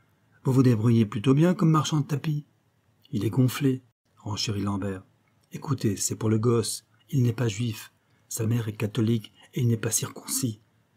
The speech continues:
Je voudrais l'adopter en quelque sorte. Vous pourriez vous en charger ?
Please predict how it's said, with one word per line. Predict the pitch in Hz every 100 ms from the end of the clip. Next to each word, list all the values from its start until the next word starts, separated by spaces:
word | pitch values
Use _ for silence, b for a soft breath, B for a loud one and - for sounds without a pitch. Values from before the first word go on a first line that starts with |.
| b b
Je | -
voudrais | 120 123 113
l'adopter | 117 113 107 - 120
en | 98
quelque | - 101 95
sorte. | - - - _ _
Vous | 107
pourriez | - 110 135
vous | 156 131
en | 120
charger ? | - 120 120 139